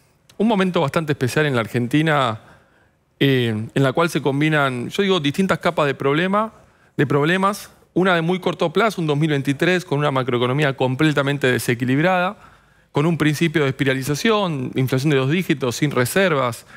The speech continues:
una herencia realmente muy compleja. Atrás hay un cuadro de dos años de estancamiento estructural, en el marco de una economía sumamente inestable y en un claro proceso de deterioro,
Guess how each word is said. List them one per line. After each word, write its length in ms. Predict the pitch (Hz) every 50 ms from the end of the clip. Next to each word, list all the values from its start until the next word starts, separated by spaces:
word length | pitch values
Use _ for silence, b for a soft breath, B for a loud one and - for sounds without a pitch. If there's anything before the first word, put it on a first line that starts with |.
| B B B B B
una 200 | - 190 196 202
herencia 340 | 214 220 196 - 196 180 160
realmente 380 | 160 165 175 180 190 175 170
muy 180 | 160 156 175 170
compleja. 600 | - 170 151 143 143 160 175 170 - 196 214 262 b b b b b b b b b b
Atrás 320 | - 139 139 202 214 -
hay 80 | 214 180
un 140 | 170 160 151
cuadro 520 | - 190 196 208 190 190 185 190 - - -
de 120 | 147 160 160
dos 260 | 156 202 220 - -
años 160 | 202 190 190
de 40 | 165
estancamiento 380 | - - 143 147 156 170 170
estructural, 500 | 160 - 160 143 - 185 226 269 277 277 - - b b b b b b b b b -
en 120 | - 165
el 80 | 175 180
marco 160 | 214 247 233
de 60 | 220
una 80 | 196 190
economía 380 | 175 175 180 190 208 214 190
sumamente 420 | 180 - 208 185 180 185 185 170 170
inestable 540 | 156 156 - - 185 190 202 208 220 254 - - _ _ _ _ - _ _ _ _ _ _ _ _ _ _ _ _ _ B B B B B B B
y 80 | - 151
en 60 | 160
un 100 | 190 190
claro 340 | 175 214 233 233 202 - -
proceso 460 | 175 160 151 - 202 208 - - 175
de 60 | 156
deterioro, 600 | 160 151 - 160 151 160 185 202 190 175 151 127